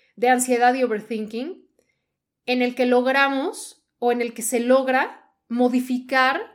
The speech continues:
ese hábito tan terrible de estar sobrepensando las cosas y a su vez provocándote ansiedad, porque además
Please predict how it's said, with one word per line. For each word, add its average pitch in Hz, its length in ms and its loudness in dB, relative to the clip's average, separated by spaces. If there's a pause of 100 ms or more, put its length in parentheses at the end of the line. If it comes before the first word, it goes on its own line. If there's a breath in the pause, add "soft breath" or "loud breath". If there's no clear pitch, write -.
(120)
ese 254 300 0
hábito 254 640 -2
tan 220 200 -4
terrible 233 640 -6
de 233 80 -14
estar 226 260 -6
sobrepensando 220 720 -8
las 214 180 -10
cosas 240 400 -8
y 214 100 -6
a 208 60 -4
su 208 160 -10
vez 214 340 -10
provocándote 208 720 -8
ansiedad, 214 500 -10
porque 214 220 -12
además 226 440 -10